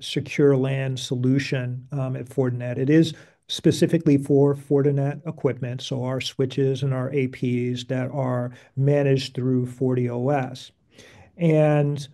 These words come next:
what we're able to do, we, we know that, you know, network administrators, whether they be administrating an O T network or a small or medium business or,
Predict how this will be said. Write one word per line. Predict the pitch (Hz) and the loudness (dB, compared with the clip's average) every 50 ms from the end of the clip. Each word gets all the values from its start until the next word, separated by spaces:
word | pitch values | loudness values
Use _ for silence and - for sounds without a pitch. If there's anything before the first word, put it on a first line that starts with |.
| _ _ _ _ _ _ | _ _ _ _ _ _
what | - 170 160 151 185 196 208 202 | -4 -2 0 4 6 6 6 6
we're | 170 175 170 165 170 170 | 4 4 4 4 2 2
able | 170 160 156 156 147 139 | 2 2 2 2 0 -2
to | - 135 | -2 -4
do, | 123 113 113 - 226 254 233 156 139 135 135 135 131 131 | -8 -6 -4 0 2 4 6 6 6 4 2 -2 -4 -4
we, | - 160 147 190 208 196 | -2 2 4 4 4 4
we | 202 160 202 202 | 4 4 6 8
know | 185 175 175 185 185 202 196 190 | 8 8 8 8 8 8 6 6
that, | 165 165 151 147 147 147 143 143 - _ _ _ _ _ - | 6 4 4 4 4 2 0 -2 -6 _ _ _ _ _ -4
you | 151 | -2
know, | 143 143 143 | 0 0 2
network | 143 156 170 180 190 175 165 170 | 4 4 4 4 4 2 2 2
administrators, | 165 123 127 143 147 147 143 143 - 147 143 139 139 135 131 131 127 127 127 | 0 -2 0 0 -2 -2 -4 -2 -2 0 0 0 0 0 0 -2 -4 -6 -8
whether | 131 123 139 139 131 143 135 | -6 -4 -2 0 0 0 0
they | 139 139 135 131 135 127 127 | 0 -2 -2 -2 -2 -2 -4
be | 127 127 - 143 135 135 | -6 -6 -6 -6 -4 -4
administrating | 127 117 131 135 139 139 135 139 - 147 135 131 131 123 | -4 -4 -4 -2 0 0 0 -2 -2 -2 0 0 -2 -2
an | 120 113 117 | -4 -4 -2
O | 156 147 151 | 0 0 0
T | 147 - 170 147 143 | 0 -2 -2 0 0
network | 143 143 139 139 139 139 139 139 139 139 139 135 139 - | 2 0 -2 -2 -4 -4 -4 -2 -2 -2 -2 -4 -6 -8
or | 120 107 | -14 -16
a | 107 | -14
small | - - - 147 139 147 147 147 | -12 -6 -4 0 2 4 4 4
or | 143 | 4
medium | 139 139 143 139 139 143 135 135 | 4 2 4 4 4 4 2 2
business | - 143 139 139 139 - 143 135 135 135 135 - | 2 2 2 2 0 -2 -2 -2 -2 -2 -4 -4
or, | 147 127 127 123 120 | -4 -4 -4 -6 -8